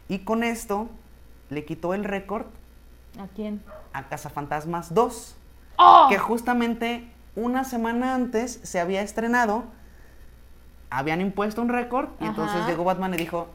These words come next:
Speaker 2: Bye.
Speaker 1: "No, aquí estoy yo". Otros datitos que te van a gustar y que no sé si sepas o no sepas. Vamos a ver qué tan fan eres de los Cazafantasmas.
Speaker 2: Sí, a ver.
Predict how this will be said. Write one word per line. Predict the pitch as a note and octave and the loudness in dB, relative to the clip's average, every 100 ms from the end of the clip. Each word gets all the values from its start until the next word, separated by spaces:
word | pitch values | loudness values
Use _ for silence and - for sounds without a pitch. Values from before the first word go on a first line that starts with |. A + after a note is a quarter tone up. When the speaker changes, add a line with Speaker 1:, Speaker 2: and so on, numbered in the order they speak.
| - | -16
Speaker 2:
Bye. | A3 G#3 G3 G3 F#3+ G3+ - - - - | -6 -2 0 2 0 -2 -10 -20 -20 -16
Speaker 1:
"No, | F3 A3 - - - C3+ | -14 -14 -14 -20 -20 -18
aquí | C#3+ D#3+ | -12 -10
estoy | E3+ D#3+ | -8 -8
yo". | B2+ - - - C4+ - - - - - - | -10 -14 -20 -16 -16 -14 -16 -16 -18 -20 -8
Otros | E3 F3+ G3 | -4 -2 0
datitos | E3+ D#3 C3+ A#2+ - - - - - - | -2 -4 -8 -12 -14 -18 -20 -20 -18 -10
que | C#3+ | -8
te | C3+ | -4
van | C3 | -4
a | |
gustar | C3 B2+ A2+ A2+ - - - - - | -6 -8 -10 -12 -16 -20 -20 -20 -14
y | C#3+ | -8
que | D#3+ | -4
no | D#3 D3+ | -4 -4
sé | D#3 | -8
si | E3 | -8
sepas | D#3+ D#3 D3+ D3+ | -6 -6 -6 -8
o | |
no | E3 | -8
sepas. | A3+ A3 E3+ - | -8 -8 -10 -8
Vamos | D#3 F#3+ F#3+ | -4 -2 -2
a | |
ver | F3+ | -2
qué | F#3 | -2
tan | F#3+ F#3 | -4 -4
fan | F#3 F3+ | -4 -4
eres | F3 G3 - - - - - - - - | -4 -6 -12 -20 -20 -20 -20 -20 -18 -10
de | C#3 | -10
los | C3+ | -10
Cazafantasmas. | - C#3+ D#3 E3+ F3+ F3+ E3 | -12 -12 -12 -6 -6 -6 -12
Speaker 2:
Sí, | - G#3+ B3+ F#3+ | -14 -12 -10 -6
a | F3+ | -4
ver. | G3 | -4